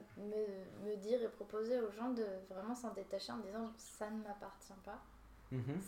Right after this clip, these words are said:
Speaker 1: C'est là. » Donc on constate que
Speaker 2: Mhm.
Speaker 1: c'est là, on n'est pas dans le contrôle, on n'est pas dans, on empêche de faire venir ou on essaye de chasser. C'est
Speaker 2: Mhm.
Speaker 1: présent.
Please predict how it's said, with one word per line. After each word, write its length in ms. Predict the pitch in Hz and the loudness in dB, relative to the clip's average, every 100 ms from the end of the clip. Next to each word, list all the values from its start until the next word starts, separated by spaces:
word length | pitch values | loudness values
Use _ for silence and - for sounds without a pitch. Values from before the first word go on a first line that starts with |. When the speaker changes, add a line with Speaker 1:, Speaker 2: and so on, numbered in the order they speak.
| - | -2
Speaker 1:
C'est 140 | 214 202 | 2 2
là. » 300 | 196 208 277 - - - - - - - | 2 2 -2 -6 -14 -16 -18 -18 -14 -8
Donc 100 | 190 | -6
on 120 | 185 190 | -4 -4
constate 400 | 196 190 208 208 | -6 -2 0 0
que 80 | - | 0
Speaker 2:
Mhm. 60 | 196 | 0
Speaker 1:
c'est 140 | 208 196 | 2 2
là, 400 | 196 220 247 214 | 4 6 6 6
on 40 | 202 | 2
n'est 100 | 196 | 2
pas 200 | - 226 | 6 8
dans 160 | 226 | 8
le 60 | 226 | 6
contrôle, 560 | - 233 226 247 254 254 | 6 4 4 8 12 12
on 120 | 220 | 10
n'est 120 | 196 | 2
pas 140 | 214 220 | 4 6
dans, 120 | 214 196 196 | 6 2 0
on 40 | 208 | 0
empêche 400 | 208 220 220 - | 2 2 2 2
de 440 | 202 202 196 196 196 | 2 2 0 -2 -2
faire 160 | 202 202 | 4 4
venir 460 | 202 208 208 214 214 | 4 -2 -2 0 0
ou 80 | 190 185 175 180 | -2 -6 -6 -4
on 60 | 190 | -4
essaye 240 | - 202 | 0 0
de 120 | 185 | 0
chasser. 420 | 180 175 175 - - - - - - - - - | -2 -2 -2 -2 -2 -4 -14 -14 -14 -14 -16 -12
C'est 140 | - 120 | 0 2
Speaker 2:
Mhm. 80 | |
Speaker 1:
présent. 380 | 127 190 185 247 | 6 4 4 -4